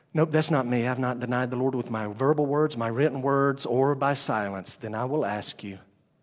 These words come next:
when? When? Where? To who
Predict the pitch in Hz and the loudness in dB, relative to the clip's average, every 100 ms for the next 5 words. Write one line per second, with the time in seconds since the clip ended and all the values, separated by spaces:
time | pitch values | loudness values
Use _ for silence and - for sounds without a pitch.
0 | _ _ _ _ _ _ _ _ 117 127 | _ _ _ _ _ _ _ _ -4 -2
1 | 113 90 82 - _ _ _ _ _ _ | 0 -2 -10 -16 _ _ _ _ _ _
2 | _ _ _ _ _ _ _ _ _ _ | _ _ _ _ _ _ _ _ _ _
3 | _ _ - 175 110 90 - _ _ - | _ _ -4 -2 -2 -4 -14 _ _ -4
4 | 123 143 104 87 - _ _ _ _ _ | 2 2 2 -2 -12 _ _ _ _ _
5 | _ _ _ - 156 143 170 117 98 | _ _ _ -6 -2 2 2 0 -4